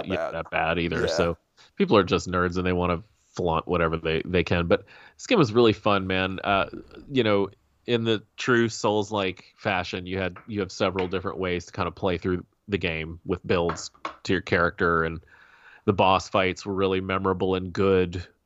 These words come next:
Speaker 1: uh, tough. You know, the game's very tough. Uh,
Speaker 2: Yeah.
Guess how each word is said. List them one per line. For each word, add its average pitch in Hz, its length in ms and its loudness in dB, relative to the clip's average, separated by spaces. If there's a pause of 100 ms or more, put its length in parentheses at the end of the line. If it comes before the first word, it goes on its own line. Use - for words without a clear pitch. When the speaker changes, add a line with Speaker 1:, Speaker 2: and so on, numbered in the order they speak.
(100)
Speaker 1:
uh, 85 320 0 (160)
tough. 98 580 2 (220)
You 95 140 -4
know, 82 100 -6
the 85 80 -8
game's 107 240 0
very 82 320 -6
tough. - 380 -10 (120)
Uh, 92 80 -4
Speaker 2:
Yeah. 82 260 -2